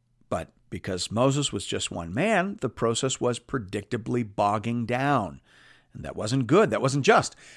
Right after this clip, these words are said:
As William Gladstone famously said, "Justice delayed is justice denied." So this was not a good situation for the people,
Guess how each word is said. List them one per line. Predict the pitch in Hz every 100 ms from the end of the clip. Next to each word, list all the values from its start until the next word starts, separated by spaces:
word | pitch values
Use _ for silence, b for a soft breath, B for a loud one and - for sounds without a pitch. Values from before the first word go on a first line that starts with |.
| B
As | 139 143 110
William | - 113 160 175 160
Gladstone | 110 131 147 - 123 117
famously | 143 165 160 - 123
said, | - 208 180 - b b -
"Justice | 107 147 196 - 170 143
delayed | - 110 101 139 254 - 107 160 _ _ _
is | 139 165 127
justice | - 180 175 - 143
denied." | - 135 139 180 80 65 - _ _ B B B B
So | 190 175
this | 156 214
was | 240 240
not | 226
a |
good | 196 185
situation | 180 - 151 -
for | 107 101
the |
people, | - 214 220 269 311 -